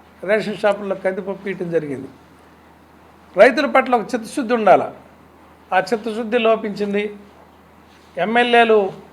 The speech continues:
మీరు మేల్కొని ఆ నిద్ర, అనుభవం ఉన్న ముఖ్యమంత్రి, అనుభవం లేని ముఖ్యమంత్రి అయితే అనుకోవచ్చు,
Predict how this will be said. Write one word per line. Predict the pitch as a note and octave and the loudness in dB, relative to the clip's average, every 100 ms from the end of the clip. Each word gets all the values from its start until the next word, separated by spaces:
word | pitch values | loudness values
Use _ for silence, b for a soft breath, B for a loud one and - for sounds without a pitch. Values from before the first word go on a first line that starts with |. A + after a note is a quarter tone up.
| - - - - - - _ _ - | -20 -20 -20 -20 -20 -20 _ _ 0
మీరు | G#3+ G#3+ | 2 2
మేల్కొని | G3 A3+ A#3 A#3+ A#3 A3 F#3+ - - - - | 2 0 2 0 2 0 -4 -10 -20 -16 -4
ఆ | F3 | -2
నిద్ర, | F3+ G3+ G3 B3+ A#3 A3+ - D#3+ | 0 -2 0 0 -2 -8 -6 -2
అనుభవం | G#3+ C4+ C#4 | 0 4 6
ఉన్న | C#4 C4+ | 6 4
ముఖ్యమంత్రి, | B3 - A3 F#3+ D#3 B2 - - - - - D3+ | 2 0 2 2 -2 -10 -12 -20 -20 -20 -12 -2
అనుభవం | A3 C4 C4+ | 0 2 4
లేని | C4 B3+ | 4 2
ముఖ్యమంత్రి | A#3 B3+ B3 A#3 | -2 -2 -2 2
అయితే | A#3+ A3+ | 2 2
అనుకోవచ్చు, | A3 G#3+ F3 - | 0 0 -2 -4